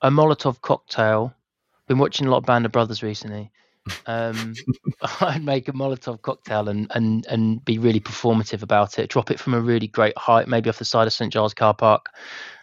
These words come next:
Speaker 1: Um, and, uh, yeah, I would set up, uh, get my, my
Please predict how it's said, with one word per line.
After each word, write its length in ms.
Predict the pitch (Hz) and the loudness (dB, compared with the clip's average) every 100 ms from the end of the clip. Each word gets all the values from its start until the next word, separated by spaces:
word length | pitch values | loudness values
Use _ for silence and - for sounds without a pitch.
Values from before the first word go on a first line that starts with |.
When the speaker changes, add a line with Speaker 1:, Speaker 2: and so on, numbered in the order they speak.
| - | -2
Speaker 1:
Um, 720 | 107 110 110 110 110 107 104 _ _ - - _ | 2 4 4 4 2 2 -2 _ _ -10 -10 _
and, 520 | 117 113 110 110 107 117 | 2 4 4 2 0 2
uh, 280 | 110 110 110 | 4 4 4
yeah, 240 | 127 104 - | 4 2 0
I 100 | 110 | 0
would 180 | 117 113 | 0 0
set 340 | - 123 - | -2 -2 0
up, 200 | 123 110 - | 2 2 0
uh, 160 | 117 113 | 2 2
get 160 | - 131 | 0 -2
my, 200 | 123 117 | 0 0
my 420 | - 123 113 110 | -2 0 2 2